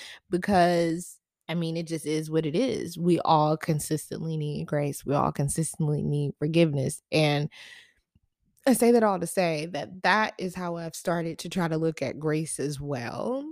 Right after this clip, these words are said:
Like, I know God gives me consistent grace, but how can I exemplify what he pours into me to other humans in my life, whether I love them or not?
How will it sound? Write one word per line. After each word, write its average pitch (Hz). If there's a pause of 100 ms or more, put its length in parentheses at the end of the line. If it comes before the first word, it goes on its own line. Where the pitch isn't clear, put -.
(120)
Like, 175
I 170
know 175
God 165
gives 160
me 160
consistent 147
grace, -
but -
how 202
can 220
I 165
exemplify 165
what 165
he 165
pours 156
into 143
me 160
to -
other 175
humans 151
in 147
my 143
life, 151
whether 170
I 156
love 151
them 139
or 147
not? 123